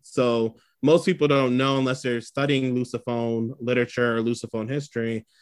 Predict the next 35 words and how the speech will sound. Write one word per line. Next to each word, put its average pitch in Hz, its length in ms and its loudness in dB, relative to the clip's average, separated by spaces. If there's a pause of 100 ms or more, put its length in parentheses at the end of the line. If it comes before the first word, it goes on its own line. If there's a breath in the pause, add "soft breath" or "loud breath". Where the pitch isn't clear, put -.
(180)
that 127 320 2
Guinea-Bissau 131 800 2
and 123 80 -6
Cabo 120 220 -2
Verde 123 240 0
were 120 80 -2
supposed 123 260 -4
to 120 60 -16
be 120 60 -4
one 110 200 -4
nation. 101 320 -10 (1120)
It 123 140 -4
didn't 131 260 2
happen. 135 540 0
They 120 100 -2
split 120 300 -6
off. 131 440 0 (320)
The 120 100 -4
P 143 180 2
A 135 120 8
G 131 140 0
C 139 300 2
is 127 160 0
much 127 180 -2
stronger. 127 920 -2
Um, 117 240 -4
the 120 80 -4
party 127 340 0
Cabral 120 300 -2
created 120 260 0
is 110 60 -10
much 123 140 -2
stronger 120 260 -2
in 113 100 -2
Guinea-Bissau 113 840 -2